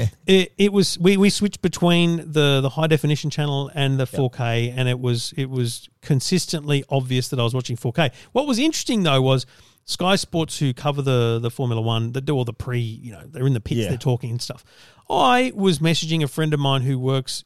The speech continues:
Speaker 2: in, in Fox Sports, and I said, "Listen, I gotta be honest with you, it's a bit disappointing. This is not four K. I can tell you right now, I'm not Stephen Fennick. I don't have your eye.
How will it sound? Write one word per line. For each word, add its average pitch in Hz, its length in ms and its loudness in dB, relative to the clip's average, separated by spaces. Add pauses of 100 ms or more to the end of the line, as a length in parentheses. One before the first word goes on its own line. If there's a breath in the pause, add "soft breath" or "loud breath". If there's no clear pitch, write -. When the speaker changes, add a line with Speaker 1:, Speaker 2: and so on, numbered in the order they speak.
Speaker 2:
in, 123 540 -2
in 135 160 -2
Fox - 320 -4
Sports, - 460 -8
and 139 100 -4
I 147 60 -2
said, 156 180 -8
"Listen, 175 240 -4
I - 60 -8
gotta 202 160 -4
be 170 60 -4
honest 175 160 -4
with 139 120 -4
you, 214 120 -10 (120)
it's - 540 -10
a - 40 -10
bit 196 100 -10
disappointing. 147 460 -6 (260)
This 156 140 -4
is 165 100 0
not 151 160 2
four 135 180 -2
K. 120 200 -6
I 147 80 2
can 190 140 0
tell 190 180 2
you 165 100 2
right 156 220 2
now, 139 220 0
I'm 165 100 2
not 160 220 0
Stephen 135 320 -2
Fennick. 127 280 -2
I 135 60 0
don't 139 140 -2
have 127 160 -2
your 120 200 4
eye. - 280 -2